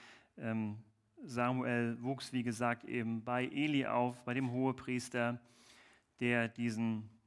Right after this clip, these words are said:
hohepriesterlichen Dienst bei diesem Zeltheiligtum verrichtete.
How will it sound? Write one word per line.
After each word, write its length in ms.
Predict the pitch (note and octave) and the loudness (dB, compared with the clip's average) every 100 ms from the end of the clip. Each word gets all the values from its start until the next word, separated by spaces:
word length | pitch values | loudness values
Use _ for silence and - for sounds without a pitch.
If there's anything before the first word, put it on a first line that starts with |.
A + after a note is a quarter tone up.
| _ | _
hohepriesterlichen 880 | C#3+ D3+ C#3+ - C3+ - B2 A#2 B2+ | 2 2 2 -2 -2 0 -2 -2 -2
Dienst 400 | A#2+ D3 D3 - | 2 2 0 -2
bei 120 | B2 | -2
diesem 260 | A#2+ A#2 A#2+ | -2 -2 -2
Zeltheiligtum 880 | - C3 B2+ B2+ A#2 A2+ - B2+ A#2+ | 0 0 0 -2 -2 -4 -6 -4 -2
verrichtete. 760 | - A#2+ D#3 - C3 C3+ B2+ | -4 -2 -2 -2 -2 0 0